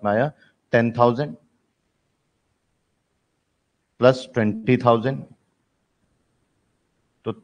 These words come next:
थर्टी थाउजेंड जो है वो मेरा क्या हो गया? वो टोटल कॉस्ट हो गया। क्लियर है बच्चे? और इसी में, और इसी में जो हमारा, जो यूनिट का प्रोडक्शन कर रहे हैं, प्रोडक्शन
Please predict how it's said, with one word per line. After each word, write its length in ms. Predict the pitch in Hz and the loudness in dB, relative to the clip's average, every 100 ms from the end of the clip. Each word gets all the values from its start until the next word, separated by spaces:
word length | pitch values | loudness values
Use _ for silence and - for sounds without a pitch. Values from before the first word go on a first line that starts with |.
| _ 139 | _ 2
थर्टी 260 | 131 185 | 4 4
थाउजेंड 400 | 185 131 120 123 | 4 4 4 0
जो 100 | 107 | 0
है 120 | 113 139 | 2 2
वो 160 | 139 | 2
मेरा 220 | 120 110 110 | 0 0 0
क्या 160 | 117 | 0
हो 80 | 104 | 0
गया? 120 | 110 | 2
वो 100 | 147 143 | 2 2
टोटल 260 | 107 95 | -2 -4
कॉस्ट 300 | 92 87 - | -4 -8 -8
हो 100 | 87 | -14
गया। 220 | 78 85 90 _ _ _ - | -12 -14 -16 _ _ _ 2
क्लियर 160 | 156 170 | 6 6
है 60 | |
बच्चे? 280 | 175 170 175 - - _ _ _ _ - - | 4 0 -6 -10 -20 _ _ _ _ -8 4
और 180 | 135 135 | 4 4
इसी 260 | 147 175 | 0 2
में, 260 | 190 190 190 | 4 2 2
और 280 | 131 127 - - - - _ _ _ _ _ _ _ _ _ _ _ _ _ _ _ _ - - | 2 2 0 -12 -20 -20 _ _ _ _ _ _ _ _ _ _ _ _ _ _ _ _ -20 -12
इसी 220 | 127 170 | -4 0
में 120 | 180 175 - | 2 0 -2
जो 100 | 123 | 0
हमारा, 320 | 131 127 131 151 - - - _ _ _ _ - | 4 6 8 6 2 -16 -20 _ _ _ _ -4
जो 80 | 139 | 0
यूनिट 300 | 127 156 156 | 2 2 2
का 80 | |
प्रोडक्शन 380 | 156 135 131 156 | 2 2 0 -4
कर 160 | 139 127 | 0 0
रहे 140 | 104 | 0
हैं, 80 | 78 - _ _ _ _ _ _ _ _ _ _ _ _ _ _ _ - | -4 -12 _ _ _ _ _ _ _ _ _ _ _ _ _ _ _ 2
प्रोडक्शन 520 | 143 139 - 185 | 4 2 2 0